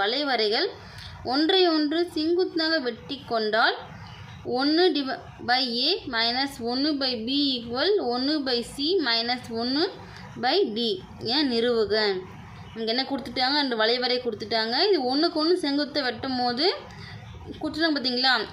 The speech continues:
இந்த ஆன்சரை ப்ரூவ் பண்ண சொல்லியிருக்காங்க. அதாவது, முதல்ல இப்ப நம்ம சாய்வு, இப்ப சாய்வு பார்த்தா நமக்கு என்ன வரும்? இப்ப எம் ஒன்னு, எம் டூ பார்த்தீங்கன்னா, நம்ம மைனஸ் ஒன்னு கொண்டு வரணும்.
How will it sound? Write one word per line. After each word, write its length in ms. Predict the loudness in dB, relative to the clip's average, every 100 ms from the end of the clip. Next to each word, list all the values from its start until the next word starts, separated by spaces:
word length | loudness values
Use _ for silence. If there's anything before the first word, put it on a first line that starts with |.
| -4
இந்த 160 | 0 2 2
ஆன்சரை 300 | 2 0 0
ப்ரூவ் 200 | 0 -2 0
பண்ண 160 | -2
சொல்லியிருக்காங்க. 480 | 0 -2 0 0 2 -2 -4 -6
அதாவது, 340 | 0 2 2 -2 -4 -14 -14 -10 -4
முதல்ல 280 | 0 2 2
இப்ப 120 | 2 0
நம்ம 140 | 0 0
சாய்வு, 240 | 2 4 2
இப்ப 160 | -2 -2
சாய்வு 200 | 0 0 -2
பார்த்தா 240 | 0 2 2
நமக்கு 300 | 2 0 -2
என்ன 100 | 0 2
வரும்? 200 | 2 4 2
இப்ப 120 | 2 2 2
எம் 140 | 4 4 2
ஒன்னு, 240 | 4 2 2 -4 -16 -16 -18 -18 -16 -16 -16 -16 -16 -14 -8 0 2
எம் 120 | 4
டூ 60 | 2 0
பார்த்தீங்கன்னா, 380 | -2 2 2
நம்ம 140 | 4 4
மைனஸ் 360 | 2 2 0 0
ஒன்னு 200 | 0 2
கொண்டு 160 | 2 4 4
வரணும். 360 | 2 0 -4